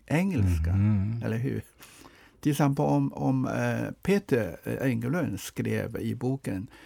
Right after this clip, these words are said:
Speaker 1: att en soldat har tappat vikt i tolv kilo.
Speaker 2: Mm.
Speaker 1: Så det var kilo som gäller,
Speaker 2: Mm.
Speaker 1: <laughs> eller hur? Men, eh,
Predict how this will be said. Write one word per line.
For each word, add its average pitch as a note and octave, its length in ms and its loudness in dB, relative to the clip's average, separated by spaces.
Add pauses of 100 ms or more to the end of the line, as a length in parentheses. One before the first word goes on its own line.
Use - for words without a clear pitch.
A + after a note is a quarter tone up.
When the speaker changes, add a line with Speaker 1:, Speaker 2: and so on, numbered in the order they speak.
(160)
Speaker 1:
att - 240 -4
en B2 200 0
soldat C3 680 0
har A#2 160 -2
tappat - 580 -8
vikt B2 460 -6
i G#2+ 260 -2
tolv B2+ 360 0
kilo. C3 520 4 (180)
Speaker 2:
Mm. G#2+ 240 8 (1120)
Speaker 1:
Så B2+ 140 4
det C3+ 120 4
var B2+ 140 2
kilo D3 420 6
som A2 220 0
gäller, A#2+ 600 0 (100)
Speaker 2:
Mm. G#2+ 260 8
Speaker 1:
<laughs> - 40 -4
eller A2+ 180 -2
hur? A#2+ 240 -2 (640)
Men, C#3 340 4
eh, C3 140 4